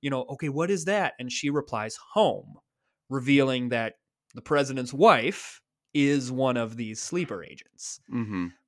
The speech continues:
Speaker 1: And that's kinda where it ends. So it ends with the aliens are coming to take over. And then, uh, then it's the big reveal of, "Oh, and there's, there's one more person who is actually a sleeper," which, uh, from what I read, they kinda dropped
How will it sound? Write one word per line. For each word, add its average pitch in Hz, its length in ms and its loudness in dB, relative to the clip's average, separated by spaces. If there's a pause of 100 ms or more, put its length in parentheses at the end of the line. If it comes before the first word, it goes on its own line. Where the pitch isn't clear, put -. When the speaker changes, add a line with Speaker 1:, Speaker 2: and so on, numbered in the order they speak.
(180)
Speaker 1:
And 127 600 2
that's 135 260 2
kinda 135 400 -2
where 123 220 2
it 117 80 2
ends. 120 240 2
So 147 140 2
it 135 80 -2
ends 170 400 0
with 147 360 2
the 143 360 0
aliens 151 420 2
are 131 160 2
coming 143 720 -2
to - 140 -6
take 147 380 -2
over. 123 600 2 (680)
And 143 200 2
then, 131 380 2 (140)
uh, 123 480 4 (460)
then 127 480 0
it's 120 240 -4
the 135 140 0
big 131 240 2
reveal 131 420 2
of, 127 140 2
"Oh, 175 260 2
and 156 240 -2
there's, 135 320 0
there's 139 220 -2
one 147 280 -4
more 185 200 0
person 214 440 0
who 175 160 2
is 165 100 0
actually 180 440 2
a 220 60 6
sleeper," 247 520 2
which, 220 340 2
uh, 214 180 4
from 254 180 -2
what 320 120 4
I 254 100 8
read, 165 400 6
they 147 120 8
kinda 156 340 0
dropped 123 680 0